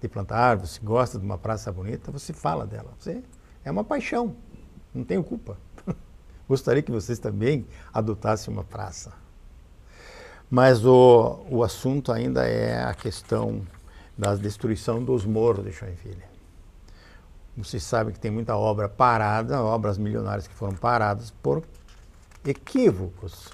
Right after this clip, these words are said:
do tratorista. <laughs> Do tratorista. Então, é, essa questão lá da,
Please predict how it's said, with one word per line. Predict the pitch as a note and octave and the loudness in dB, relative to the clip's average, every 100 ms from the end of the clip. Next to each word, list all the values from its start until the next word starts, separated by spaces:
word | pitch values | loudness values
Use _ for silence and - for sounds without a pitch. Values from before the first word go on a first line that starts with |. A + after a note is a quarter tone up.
| - | -8
do | A2+ C#3 | -4 -4
tratorista. | - - C#3 D#3 E3+ D#3 E3 - - F2 - - - - - | -2 2 2 4 0 2 0 -4 -14 -14 -16 -20 -20 -20 -12
<laughs> | - - - - - - | -12 -12 -20 -20 -18 -12
Do | A2+ | -10
tratorista. | - F2+ - G#2+ G#2 - - - - - - - - - - - - - - - - - - - - - - - - - - - | -10 -12 -10 -8 -8 -10 -20 -20 -20 -20 -20 -20 -20 -20 -20 -20 -20 -20 -20 -20 -20 -20 -20 -20 -20 -20 -20 -20 -20 -20 -16 0
Então, | F#3+ G#3+ | 4 6
é, | G#3 G3+ G3 F3+ - - - - - - | 8 8 6 2 -8 -20 -20 -20 -20 -4
essa | E3+ C#3+ D3 | -2 0 -2
questão | - - D#3 C#3+ | -2 6 8 10
lá | C3+ B2 | 10 10
da, | G#2 G#2 G2 F#2+ | 8 4 4 -2